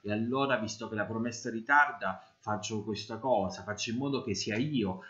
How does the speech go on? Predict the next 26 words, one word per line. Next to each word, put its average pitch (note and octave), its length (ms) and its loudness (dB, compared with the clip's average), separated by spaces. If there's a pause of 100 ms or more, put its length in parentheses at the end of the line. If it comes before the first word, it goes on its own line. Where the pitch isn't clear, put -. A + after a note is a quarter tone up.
(120)
a G2 160 0
compiere G2+ 440 -2
la F#2+ 120 -2
promessa. F#2+ 520 -4
Allora B2 300 4
il G#2 160 2
figlio C#3+ 420 -2
non A#2+ 160 0
arriva, A#2+ 720 2 (200)
e G#2 80 -2
allora, A#2 400 4
vabbè, G2+ 400 4
se G#2+ 140 0
il G2 60 -4
figlio B2+ 460 -2
però A#2+ 220 2
deve G#2+ 180 2
arrivare, A#2+ 560 6
perché G2 300 -6
Dio A2+ 160 -4
mi G#2+ 60 -2
ha G2+ 40 -2
detto - 340 -6
che G#2 100 -16
deve G#2+ 200 -4
arrivare, A#2+ 680 4